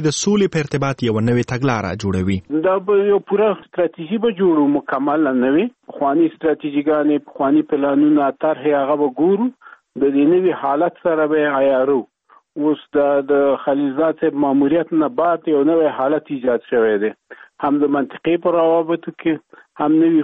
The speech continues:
Speaker 2: فرصتونه د سولې په هکله ایجاد شوي. د سولې عالي شورا هم دې نوي حالت ته د خیر سره عیارو.
Speaker 1: ښاغلي داودزي وویل، تګلاره به په اجماع جوړوي او پکې به د سولې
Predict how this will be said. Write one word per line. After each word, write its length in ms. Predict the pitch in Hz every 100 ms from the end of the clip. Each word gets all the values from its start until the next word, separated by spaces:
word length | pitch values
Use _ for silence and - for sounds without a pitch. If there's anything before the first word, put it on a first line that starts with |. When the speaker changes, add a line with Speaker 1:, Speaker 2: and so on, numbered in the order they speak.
| -
Speaker 2:
فرصتونه 640 | - - 135 - 175 160 143
د 100 | -
سولې 280 | 185 180 156
په 120 | 147
هکله 280 | 127 131 123
ایجاد 340 | 113 117 104 -
شوي. 180 | 113 104 _ _ _ _ 135
د 20 | 127 127
سولې 280 | 165 156 165
عالي 220 | 151 147 156
شورا 320 | - 156 165 170
هم 160 | 170 147
دې 120 | 147
نوي 180 | 156 151 123
حالت 280 | 135 147 -
ته 80 | 147
د 80 | 135
خیر 180 | 147 135 135
سره 260 | - 120 113
عیارو. 320 | 104 104 98 - -
Speaker 1:
ښاغلي 280 | 196 196 196
داودزي 360 | 175 170 147 175
وویل، 260 | 170 160 156
تګلاره 380 | 147 135 143 139
به 60 | 139 -
په 160 | 107
اجماع 260 | 113 117 117 107
جوړوي 300 | 104 104 110
او 40 | 107 107
پکې 220 | - 120
به 80 | 113
د 80 | -
سولې 300 | 143 147